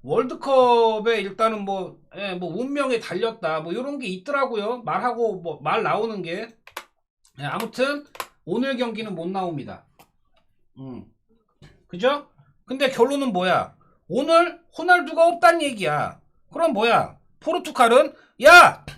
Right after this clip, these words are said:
호날두 형 없다, 야! 야, 야, 야! 오늘은 제대로 된 모습 보여주자." 이럴 수 있다 이거지. 거기다가 오늘 홈이기도 하고.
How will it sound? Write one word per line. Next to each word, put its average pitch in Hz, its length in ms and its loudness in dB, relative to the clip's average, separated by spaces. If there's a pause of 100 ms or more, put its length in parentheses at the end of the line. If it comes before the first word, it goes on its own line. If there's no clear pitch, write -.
(640)
호날두 370 460 6
형 320 180 6
없다, 311 380 10
야! 262 300 8
야, 285 280 4
야, 294 140 6
야! 285 120 6
오늘은 302 460 0
제대로 269 380 -4
된 254 160 -2
모습 226 280 -6
보여주자." 151 540 -6
이럴 254 300 -4
수 254 140 -10
있다 185 240 -4
이거지. 151 380 -8
거기다가 208 480 -6
오늘 180 260 -6
홈이기도 226 540 -10
하고. 123 500 -16